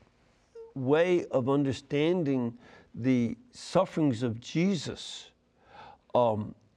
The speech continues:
and the actions of Sanhedrin and Pontius Pilate and Herod and the soldiers and the crowds would all work together.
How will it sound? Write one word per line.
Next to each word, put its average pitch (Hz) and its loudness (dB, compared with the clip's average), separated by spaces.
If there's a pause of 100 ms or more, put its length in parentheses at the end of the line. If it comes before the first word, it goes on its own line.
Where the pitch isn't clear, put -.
and 120 2
the - -2
actions 139 0
of 117 -2
Sanhedrin 156 -2 (280)
and 107 -2
Pontius 120 -4
Pilate 165 0 (420)
and 101 -10
Herod 160 0 (460)
and 110 -2
the 104 -6
soldiers 147 0 (100)
and 110 -2
the 101 -6
crowds 165 0 (480)
would 147 0 (120)
all 233 4
work 202 0
together. 175 0